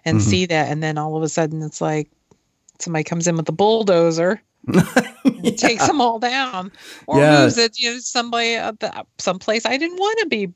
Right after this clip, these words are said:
Speaker 1: you know, moved to. It's like,
Speaker 2: Mm-hmm.
Speaker 1: "Hey, this was my resting place. I love this. I picked
Speaker 2: Yeah.
Speaker 1: this plot out."
Speaker 2: Mm-hmm.
Speaker 1: <laughs>
Speaker 2: And
Speaker 1: Yeah.
Speaker 2: like,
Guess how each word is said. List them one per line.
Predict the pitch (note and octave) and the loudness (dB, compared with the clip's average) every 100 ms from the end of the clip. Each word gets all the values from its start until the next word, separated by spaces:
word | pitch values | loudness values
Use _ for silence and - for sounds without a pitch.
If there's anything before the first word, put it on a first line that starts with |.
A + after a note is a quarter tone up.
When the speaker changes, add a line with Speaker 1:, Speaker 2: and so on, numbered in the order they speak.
| F#3+ | -6
Speaker 1:
you | F#3 | -4
know, | E3+ D#3 | 0 -2
moved | D#3+ E3 D#3+ D#3+ - | -2 -4 -4 -4 -2
to. | D#3 D3 D3+ | 0 2 2
It's | F#2+ | 2
like, | - | 0
Speaker 2:
Mm-hmm. | A#2 E4 | 0 0
Speaker 1:
"Hey, | E4 E3 | 2 0
this | E3+ A#3 | 0 -2
was | C4 B3 | -2 -2
my | A#3 A#3 | -2 -2
resting | A#3+ B3+ - A3 | -2 -4 -6 -8
place. | - D#3+ E3 | -2 -2 0
I | F#3+ | -2
love | G#3+ C#4 - | 0 -2 -2
this. | E3+ | -4
I | - | -4
picked | - - - C4+ | -4 -4 0 0
Speaker 2:
Yeah. | |
Speaker 1:
this | C4 - | 0 -4
plot | - C4+ C4 B3+ | -6 0 2 2
out." | - - A#3+ C#3+ _ _ _ - | 0 0 0 -2 _ _ _ -4
Speaker 2:
Mm-hmm. | G#2+ G#2+ G2+ - - - - | 0 2 0 -2 -8 -6 -8
Speaker 1:
<laughs> | _ A#3+ _ _ | _ -20 _ _
Speaker 2:
And | G#2 | -2
Speaker 1:
Yeah. | D#3 C3 | -2 -2
Speaker 2:
like, | A2 A2 - | 0 0 -4